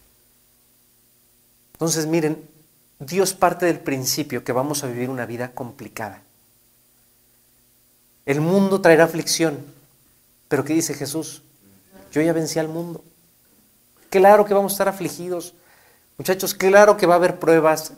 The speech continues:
claro que va a haber situaciones que no... Miren, de verdad, ¿ustedes creen,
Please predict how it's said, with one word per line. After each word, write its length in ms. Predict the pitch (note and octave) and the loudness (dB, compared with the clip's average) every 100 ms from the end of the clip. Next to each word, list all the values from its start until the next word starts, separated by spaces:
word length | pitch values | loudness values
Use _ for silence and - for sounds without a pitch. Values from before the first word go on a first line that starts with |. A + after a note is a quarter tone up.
| - | -2
claro 240 | E3 F#3+ | 0 2
que 80 | F3+ | 2
va 40 | |
a 20 | F3+ | 2
haber 120 | F3 | 2
situaciones 560 | F3 D#3 C3+ E3 E3+ | -4 -10 -6 -4 -4
que 120 | E3 C#3 | -4 -4
no... 260 | D3+ - - D#3+ | -4 -8 -16 -6
Miren, 240 | F#3 E3+ | -4 0
de 80 | C#3 | 0
verdad, 320 | B2+ D#3 D#3+ | 2 0 0
¿ustedes 260 | E3 C4 - | -2 -2 0
creen, 340 | A#3 A#3+ | 0 0